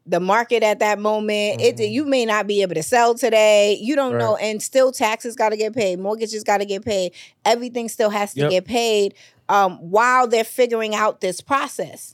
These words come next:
Speaker 2: Right.
Speaker 1: Depending on if you have a trust or a will or whatever, um,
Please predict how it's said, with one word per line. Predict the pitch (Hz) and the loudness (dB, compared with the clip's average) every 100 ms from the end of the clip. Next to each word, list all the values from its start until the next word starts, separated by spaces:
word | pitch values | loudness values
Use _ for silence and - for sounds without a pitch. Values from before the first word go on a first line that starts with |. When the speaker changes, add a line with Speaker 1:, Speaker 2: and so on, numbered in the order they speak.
| - | -4
Speaker 2:
Right. | 127 117 | -2 0
Speaker 1:
Depending | 214 233 247 240 233 | -2 0 0 0 0
on | 220 | 0
if | 220 | -2
you | 226 | 0
have | 190 | 0
a | 185 | 0
trust | - 285 262 - | 0 2 2 2
or | 214 | 2
a | 190 | 2
will | 202 233 233 | 4 4 4
or | 202 | 4
whatever, | 196 214 240 208 190 - _ _ | 4 4 4 2 -2 -6 _ _
um, | 196 196 185 | 0 2 2